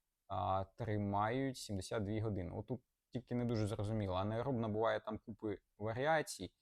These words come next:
а, ф-, анаеробна ферментація з додаванням дріжджів, з додаванням м'якоті, м, а, з додаванням лимонної кислоти.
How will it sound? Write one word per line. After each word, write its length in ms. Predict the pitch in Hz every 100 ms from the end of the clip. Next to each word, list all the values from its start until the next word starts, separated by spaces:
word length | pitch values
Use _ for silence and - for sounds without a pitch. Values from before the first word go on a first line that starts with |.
| _ _ _
а, 520 | 92 90 90 90 90 87
ф-, 140 | - - _ _ _ _ -
анаеробна 600 | 101 98 98 104 92 95
ферментація 800 | - 98 101 98 - 85 - 90
з 60 | 95
додаванням 680 | 98 107 107 101 98 95 98
дріжджів, 640 | 113 147 120 127 131 123
з 60 |
додаванням 1000 | 95 95 90 95 92 98 98 92 92 92 - _ _ _
м'якоті, 1040 | 98 95 113 139 135 131 127 - 117 110 101 _ _ _ _ _ _ _ _ _ _ _ -
м, 460 | 104 101 104 101 95 - _ - _
а, 220 | - 95 92
з 60 |
додаванням 720 | 101 98 107 113 107 101 101
лимонної 520 | 101 104 107 104 98
кислоти. 640 | - - - 98 - 135